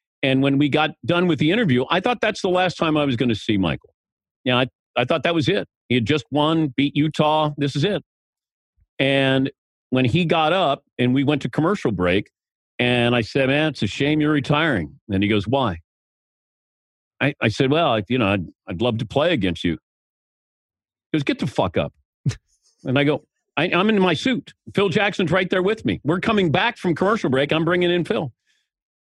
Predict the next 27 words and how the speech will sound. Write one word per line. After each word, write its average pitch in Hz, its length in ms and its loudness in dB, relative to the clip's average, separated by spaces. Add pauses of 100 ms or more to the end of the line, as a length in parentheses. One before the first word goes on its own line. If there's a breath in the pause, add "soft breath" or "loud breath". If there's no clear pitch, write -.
(160)
Get 254 120 -2
the - 60 -18
fuck 240 220 -2
up." - 220 -4 (920)
I 135 80 -2
stood 151 300 0
up. 160 140 0
He 165 40 2
goes, 170 140 0 (180 loud breath)
"How 233 60 -2
the 208 100 0
fuck - 240 -6
would 156 140 0
you 175 80 0
guard 165 300 2
me?" 65 160 -8 (1040)
And 147 100 2
I 147 180 0 (120)
put - 180 -2
my, 123 300 2 (160)
I 127 80 2
gave 147 220 2
him 147 60 2
a, 113 120 0 (240 soft breath)
like, 123 140 2
a 113 80 2
forearm 175 640 0